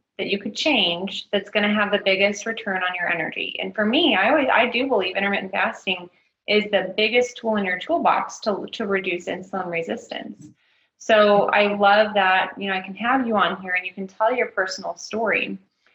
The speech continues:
And, um, when we first hopped on here, you called me a, a menopause expert, and I said, "I don't think I can be a menopause expert until I've gone through menopause."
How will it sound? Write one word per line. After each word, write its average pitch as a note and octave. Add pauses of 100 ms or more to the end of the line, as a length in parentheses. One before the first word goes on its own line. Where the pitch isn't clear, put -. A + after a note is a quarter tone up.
(280)
And, G3+
um, F#3 (440)
when G#3+
we A3
first E4
hopped F#3+
on F#3
here, F3
you F3+
called B3
me G#3+
a, F#3
a F#3
menopause G#3
expert, F#3+
and F#3+
I F#3+
said, F#3+
"I C#4+
don't G3
think C#4+
I -
can F3+
be G#3
a E3+
menopause -
expert -
until F#3+
I've E3
gone E3+
through E3+
menopause." F#3+